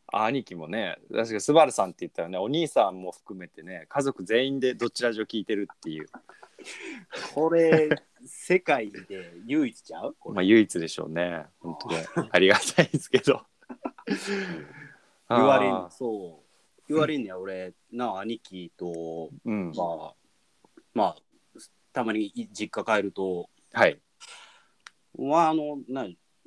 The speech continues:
Speaker 2: 島ラジ、藤ラジ、どっちラジ、最近全然やってんけど、あれ、どうなってんの？」
Speaker 1: <laughs> いや。
Speaker 2: 言われんねやから。
Speaker 1: <laughs> 俺自身がね、そんな、誰にもそんなこと言われたことないんだけど。
Speaker 2: <laughs>
Speaker 1: すごいっすね。
Speaker 2: そう。そうよ。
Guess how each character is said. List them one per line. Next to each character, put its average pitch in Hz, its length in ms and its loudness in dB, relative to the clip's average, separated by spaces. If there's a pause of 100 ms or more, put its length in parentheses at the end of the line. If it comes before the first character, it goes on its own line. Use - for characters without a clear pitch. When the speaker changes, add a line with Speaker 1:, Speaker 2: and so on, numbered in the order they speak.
Speaker 2:
島 135 240 -6
ラ 175 100 2
ジ、 190 80 -8
藤 107 200 -8
ラ 104 80 -6
ジ、 92 60 -10
ど 110 100 -4
っ - 20 -6
ち - 100 -10
ラ 113 80 0
ジ、 107 240 -4
最 147 180 -6
近 127 120 -10
全 160 160 0
然 170 80 -4
や 175 60 -2
っ - 20 -14
て 113 100 -6
ん 98 40 -8
け 90 60 -8
ど、 90 120 -12
あ 95 40 -8
れ、 95 120 -8 (140)
ど 156 220 0
う - 20 4
な 113 60 0
っ - 80 -12
て - 120 -12
ん - 60 -10
の？」 - 80 -6 (180)
Speaker 1:
<laughs> 165 100 6
い 208 60 8
や。 156 100 6
Speaker 2:
言 175 120 4
わ 220 100 4
れ - 80 4
ん 202 60 -4
ね 180 60 -10
や - 100 -16
か - 480 -2 (400)
ら。 190 100 -14
Speaker 1:
<laughs> 240 800 -6 (520)
俺 196 220 4
自 226 300 0
身 160 80 2
が 104 120 2
ね、 165 240 2
そ 143 180 0
ん 139 80 -4
な、 123 80 0
誰 131 240 6
に 156 80 -2
も 151 100 -2
そ 147 120 -6
ん 147 40 -4
な 156 100 2
こ 143 80 -2
と - 40 -8
言 104 100 -4
わ 107 80 2
れ 107 80 -4
た 127 100 -2
こ - 80 -2
と 165 120 4
な 104 120 2
い 107 40 -6
ん 104 40 -8
だ 101 120 -2
け 101 80 -6
ど。 92 180 -10 (360)
Speaker 2:
<laughs> - 320 -2
Speaker 1:
す - 140 -4
ご 151 120 6
い 139 40 8
っ - 20 6
す 113 160 0
ね。 92 320 -4 (300)
Speaker 2:
そ 98 300 -8
う。 76 40 -12
そ - 20 -18
う 87 40 -10
よ。 143 160 -6